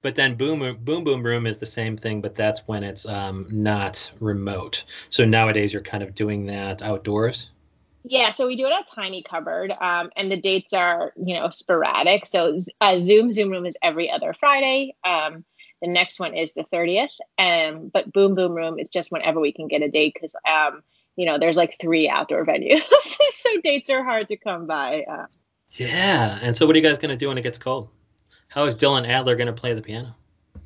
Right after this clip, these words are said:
Speaker 2: I know. I don't know what he'll do. Um,
Speaker 1: He'll,
Speaker 2: he'll
Speaker 1: he'll, he'll think of
Speaker 2: so
Speaker 1: something. But, like,
Speaker 2: Yeah,
Speaker 1: it, I
Speaker 2: he'll
Speaker 1: mean,
Speaker 2: think
Speaker 1: you
Speaker 2: of
Speaker 1: called a, a, a variety show. I guess it is billed as a variety show. And so are you always trying to have, what, a musical act in there?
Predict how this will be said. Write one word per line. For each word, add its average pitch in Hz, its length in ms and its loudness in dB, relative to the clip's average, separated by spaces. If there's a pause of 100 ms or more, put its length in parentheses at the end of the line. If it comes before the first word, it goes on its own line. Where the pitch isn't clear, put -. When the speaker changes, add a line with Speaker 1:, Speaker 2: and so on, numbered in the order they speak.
(140)
Speaker 2:
I 277 200 4
know. 320 260 4
I 208 180 0
don't 247 160 -4
know 233 100 -4
what 208 160 0
he'll 202 180 -2
do. 175 300 -2
Um, 170 540 -4 (600)
Speaker 1:
He'll, 139 160 4
Speaker 2:
he'll 160 200 4
Speaker 1:
he'll, - 140 -12
he'll 151 180 4
think 160 220 0
of 156 100 2
Speaker 2:
so - 60 -12
Speaker 1:
something. 104 520 -8 (300)
But, 147 140 -2
like, 151 180 2
Speaker 2:
Yeah, 190 180 4
Speaker 1:
it, 143 100 -2
I - 40 -6
Speaker 2:
he'll 143 60 -6
Speaker 1:
mean, 139 140 0
Speaker 2:
think 135 120 0
Speaker 1:
you 135 80 0
Speaker 2:
of 123 60 -10
Speaker 1:
called 175 240 -2
a, 123 220 -6
a, 127 120 -2 (140)
a - 20 -4
variety 127 480 -2
show. 117 320 -4
I 110 80 -2
guess 113 200 -6
it 113 100 -8
is 131 100 -6
billed 107 240 -6
as 101 100 -8
a 104 40 -14
variety 104 360 -4
show. 107 220 -6
And 107 220 -6
so 113 440 0 (260)
are 117 60 0
you 113 140 0
always 127 260 2
trying 123 260 0
to 117 100 0
have, 117 320 2
what, 110 120 -2
a 107 40 -2
musical 110 420 -4
act 107 260 -6
in 110 160 -4
there? 143 380 -6